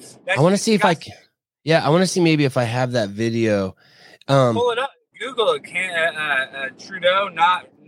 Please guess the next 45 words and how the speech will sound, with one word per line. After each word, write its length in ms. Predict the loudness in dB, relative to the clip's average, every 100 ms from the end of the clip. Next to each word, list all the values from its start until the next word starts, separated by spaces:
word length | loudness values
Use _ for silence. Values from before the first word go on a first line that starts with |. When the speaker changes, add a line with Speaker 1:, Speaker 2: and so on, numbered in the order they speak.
| _ -4
Speaker 1:
no 160 | -2
right 240 | 2 0 0
to 80 | -6
defend 260 | -12 -12
yourself 300 | -8 -2 -2
with 80 | -2
a 40 | -6
gun. 300 | -2 -2 -2
It'll 140 | -8
come 240 | -8 -6 0
right 180 | 2 2
up. 220 | 0 0
There'll 140 | -6
probably 220 | -8 -8 -8
be 60 |
a 100 | -4
thousand 540 | 0 0 0 -10 -20 -4
copies 400 | -2 -2 -4 -20
of 160 | -20
it. 80 | -20 -20 -20 -20 -20 _ -6 -2
Speaker 2:
It's, 160 | 0
Speaker 1:
I 20 |
mean, 20 | 0
dude, 20 |
Speaker 2:
it's, 140 | 2
Speaker 1:
that's 120 | 2 0
Speaker 2:
it's 60 | 0
Speaker 1:
how, 300 | 0 -2 -6 _ _ _ _
that's 200 | -2 0
how 120 | 0 0
absurd 440 | -2 -4 -4 -4
we've 180 | -8 -4
gotten. 320 | 0 0 -4
We're 140 | -8
not 160 | -4 -4
even 140 | -4
allowed 220 | -2 -2 -2
to 40 |
defend 380 | -12 -10 -10 -10
yourself. 380 | -14 -14 -18 -20 -20 -20 -20 _ -20 -20 _ _ _ _ _ _ _ _ _ _ _ _ _ _ _ _ _ _ _ _ _ _ _ _ _ _ _ _ _
Speaker 2:
<sighs> 480 | -8 -6 -6 -10 -16 -20 _ _ -6 -2
Um, 140 | -2
w-, 240 | -2 -8
w-, 200 | -8 -10
d-, 260 | -10 -12